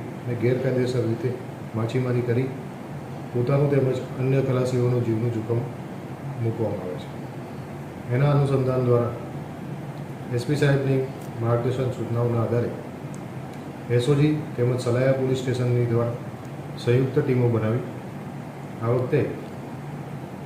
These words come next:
ડ્રોન કેમેરાનો ઉપયોગ કરી શહેરના જંગલોની અંદર અનઅધિકૃત રીતે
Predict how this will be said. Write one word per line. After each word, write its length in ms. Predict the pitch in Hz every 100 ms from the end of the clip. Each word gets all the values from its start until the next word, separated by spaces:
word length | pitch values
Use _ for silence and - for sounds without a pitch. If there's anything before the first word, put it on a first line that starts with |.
| -
ડ્રોન 340 | 110 117 151 160
કેમેરાનો 500 | 151 147 143 139 123
ઉપયોગ 260 | 120 123 -
કરી 220 | 104 110 - - - - - - - - - - - - - - - -
શહેરના 440 | - 127 131 143 135
જંગલોની 540 | 127 127 135 135 131
અંદર 260 | 127 123 123 - - - - - -
અનઅધિકૃત 720 | 147 160 139 123 120 120 117
રીતે 220 | 113 135